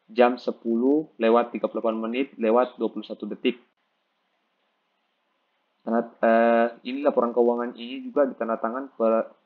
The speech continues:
pada tanggal tiga puluh satu Oktober di Jakarta. Eh, untuk di posisi neraca sendiri bisa kita lihat untuk asetnya, eh, kas dan satera kasnya,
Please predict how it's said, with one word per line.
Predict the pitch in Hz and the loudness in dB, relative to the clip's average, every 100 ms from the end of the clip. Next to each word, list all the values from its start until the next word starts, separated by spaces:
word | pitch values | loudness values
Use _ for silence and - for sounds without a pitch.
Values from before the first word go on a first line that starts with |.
| _ | _
pada | - 110 117 | -2 0 0
tanggal | 113 117 143 156 - _ 120 | -2 0 0 0 -6 _ -6
tiga | 113 | -4
puluh | 110 123 | -4 -6
satu | 110 110 | -4 -4
Oktober | - 117 117 120 104 - _ _ _ | -2 0 2 2 0 -10 _ _ _
di | 113 | -6
Jakarta. | 107 104 113 - - - _ _ _ _ _ _ _ _ _ _ _ _ _ _ _ _ _ _ _ _ | -4 -2 -4 -4 -6 -8 _ _ _ _ _ _ _ _ _ _ _ _ _ _ _ _ _ _ _ _
Eh, | 120 135 | 2 4
untuk | 135 135 131 | 2 0 0
di | 131 | 0
posisi | 123 120 127 127 | 2 0 0 -4
neraca | 123 120 120 123 | -2 -2 0 0
sendiri | 123 120 117 117 139 156 | -2 -10 -6 -2 0 0
bisa | 123 123 117 | -2 -6 -4
kita | 123 123 117 | -4 0 0
lihat | 117 135 151 156 - 117 | 0 2 2 0 -6 -12
untuk | 117 - 117 - | -10 -4 -4 -4
asetnya, | 117 117 123 120 - 127 160 - _ _ _ _ _ _ _ _ _ _ _ _ | -6 -2 -2 -2 -2 -2 -2 -6 _ _ _ _ _ _ _ _ _ _ _ _
eh, | 110 110 107 110 - _ _ _ _ _ _ _ _ | -8 -6 -6 -10 -14 _ _ _ _ _ _ _ _
kas | - 135 - | 0 2 4
dan | 123 | 2
satera | 123 120 120 117 | 2 2 2 2
kasnya, | 123 120 135 156 | 0 0 -2 -4